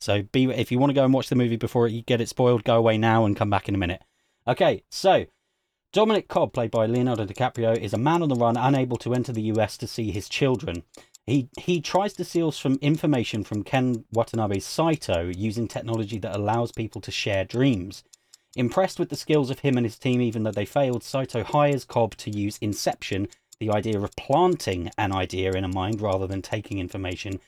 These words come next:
uh, to make his business rival break up his dying father's business empire.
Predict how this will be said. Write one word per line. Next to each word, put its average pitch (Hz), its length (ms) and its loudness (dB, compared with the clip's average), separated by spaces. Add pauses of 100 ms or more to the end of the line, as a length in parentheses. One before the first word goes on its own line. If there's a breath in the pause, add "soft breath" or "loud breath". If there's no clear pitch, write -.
(340 soft breath)
uh, 98 120 -2
to - 160 -6
make 123 280 0
his 104 140 -6
business 139 400 -2
rival 101 280 0
break 107 300 -2
up - 160 -8
his 107 140 -8
dying 113 400 0
father's 95 480 -2
business 127 420 -6
empire. 87 420 -4